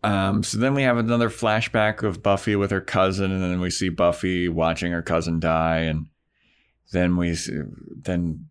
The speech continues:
Buffy's doing better the next day, and the gang shows up, and everybody brought gifts. Uh, Xander brought up balloons, and Willow did all of her homework,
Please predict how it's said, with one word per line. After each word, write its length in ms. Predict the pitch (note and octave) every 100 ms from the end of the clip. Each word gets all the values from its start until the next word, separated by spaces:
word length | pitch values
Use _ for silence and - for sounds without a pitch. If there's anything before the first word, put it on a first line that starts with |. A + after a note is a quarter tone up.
| -
Buffy's 520 | F2 - F#2+ F2+ E2+
doing 340 | G2+ F#2 F2
better 360 | D#2 E2+ G#2 G2+
the 120 | G2
next 280 | G2+ F#2+ -
day, 380 | G2 F#2+ F#2+ F#2+
and 120 | E2+
the 100 | D2+
gang 420 | - F2 F#2 F#2+
shows 400 | F#2 - F2+ F2+
up, 400 | F2+ F2+ F2+ -
and 160 | D2 - - _ _ _ _ _
everybody 360 | - G2 F#2 F2+
brought 340 | E2 F2 E2+ -
gifts. 500 | G2 G2+ - - G2
Uh, 440 | E2 E2 D#2+ D#2+ E2 - - F2 - F2+ F#2+
Xander 460 | G2+ G#2 G#2+ G#2 G2
brought 300 | G#2 G2+ F#2+
up 240 | F2+ -
balloons, 680 | F#2 G2 B2 B2 A#2+ A#2 F#2+
and 260 | F2+ E2+ - _ _ -
Willow 340 | A2 G#2+ G2+
did 180 | G2 G2
all 180 | F#2+ F#2+
of 80 | F2
her 140 | E2+
homework, 680 | A2 A#2 A2 A2 G#2 G#2